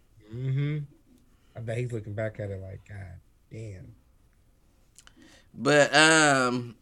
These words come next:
Speaker 2: other than that, I only got, uh, the Dolphins, Trey, uh, Devontae Parker.
Speaker 1: I seen that to the Patriots. What you
Speaker 2: Mm-hmm.
Speaker 1: think? That's definitely an upgrade.
Speaker 2: That's an upgrade for the Patriots, and, I mean, you got
Speaker 1: Mm-hmm.
Speaker 2: Mac Jones back there, so you definitely need somebody to throw to him.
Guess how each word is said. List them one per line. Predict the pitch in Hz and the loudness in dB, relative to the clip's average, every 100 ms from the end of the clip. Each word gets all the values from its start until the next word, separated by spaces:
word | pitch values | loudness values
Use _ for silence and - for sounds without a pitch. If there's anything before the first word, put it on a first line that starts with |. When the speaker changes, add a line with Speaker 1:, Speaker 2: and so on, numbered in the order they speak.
| - | 4
Speaker 2:
other | 180 165 | 6 6
than | 160 | 4
that, | 170 208 170 147 | 4 6 4 6
I | 165 | 8
only | 180 180 | 8 4
got, | 160 170 165 | 6 6 6
uh, | 156 170 165 | 6 8 6
the | 151 147 | 4 -2
Dolphins, | 117 160 190 - 170 180 - | 6 6 6 2 -2 -2 -6
Trey, | - 160 160 160 | -6 0 0 0
uh, | 147 151 | -2 -2
Devontae | 143 143 151 160 151 151 143 | -4 -2 0 0 0 -4 0
Parker. | 165 185 175 143 156 _ _ _ _ - | 0 0 -2 -6 -8 _ _ _ _ -6
Speaker 1:
I | 110 | -4
seen | 107 - 143 160 165 | -4 -4 -2 0 2
that | 151 117 - | 0 -2 -6
to | 110 | -12
the | |
Patriots. | 110 139 151 151 131 107 | -8 -4 -2 -2 -4 -4
What | 127 127 | -4 -2
you | 131 | -2
Speaker 2:
Mm-hmm. | 135 139 | -2 -4
Speaker 1:
think? | 107 95 - | -4 -8 -12
That's | - 117 | -14 -10
definitely | - 156 - 123 | -4 -4 -2 -6
an | 104 | -4
upgrade. | 175 - 110 104 113 - - | -4 -6 -8 -6 -8 -12 -6
Speaker 2:
That's | - 143 | -2 0
an | 185 | 0
upgrade | 196 196 190 | 2 2 2
for | 180 | 2
the | 160 | -4
Patriots, | 151 170 190 165 165 180 | 0 0 0 0 0 0
and, | 147 | -2
I | 147 | -2
mean, | 151 156 | 0 -2
you | 156 | -2
got | 147 151 | 2 2
Speaker 1:
Mm-hmm. | 143 | 4
Speaker 2:
Mac | 147 135 | 2 2
Jones | 135 151 151 | 2 2 2
back | 139 139 135 | 2 2 2
there, | 135 139 | 0 0
so | 139 131 | 0 -2
you | 127 | 0
definitely | 113 139 143 135 | 0 0 0 -4
need | 131 135 | -2 -2
somebody | 127 135 131 127 123 123 | -4 -4 0 0 0 -2
to | 110 | -4
throw | - 127 143 143 | 0 2 2 0
to | - 120 113 104 | -6 -4 -2 -2
him. | 117 | -6